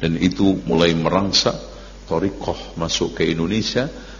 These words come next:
terutama empat belas, yang pertama kali thariqat Satiriyah yang di-, dikembangkan oleh Hamzah Mansuri di Aceh, terus kemudian, eh,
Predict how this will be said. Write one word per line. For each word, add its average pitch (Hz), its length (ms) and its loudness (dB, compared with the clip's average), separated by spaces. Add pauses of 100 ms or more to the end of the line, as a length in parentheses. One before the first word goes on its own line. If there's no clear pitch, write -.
(140)
terutama 82 480 -2
empat 76 320 -2
belas, 104 320 0 (720)
yang 78 80 -6
pertama 78 480 -2
kali 87 400 2
thariqat 85 560 0
Satiriyah 87 720 2 (640)
yang 78 240 -4
di-, 76 400 -4
dikembangkan 78 800 -2
oleh 78 320 -2 (400)
Hamzah 82 480 -2
Mansuri 80 400 -2
di 80 160 2
Aceh, 95 400 0 (640)
terus 76 240 -2
kemudian, 87 960 0
eh, 78 480 2